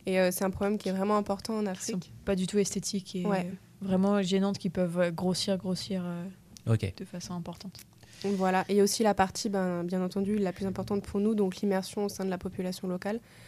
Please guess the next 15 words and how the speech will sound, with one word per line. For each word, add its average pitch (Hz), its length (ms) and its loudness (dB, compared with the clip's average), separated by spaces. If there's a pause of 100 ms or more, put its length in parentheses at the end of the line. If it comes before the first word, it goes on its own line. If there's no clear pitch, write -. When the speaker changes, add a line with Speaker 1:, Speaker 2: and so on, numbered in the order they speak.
(180)
Speaker 1:
de, 185 380 4
bah, 180 100 4
d'apprendre 185 380 2
un 180 80 0
peu 185 140 -4
leur 180 180 0
langue, 196 540 4
euh, 175 240 0 (460)
de 196 160 4
découvrir 202 420 2
leurs 180 140 0
coutumes, 190 580 -2
et 175 100 -6
cetera, 175 360 -10
quoi. 180 160 -18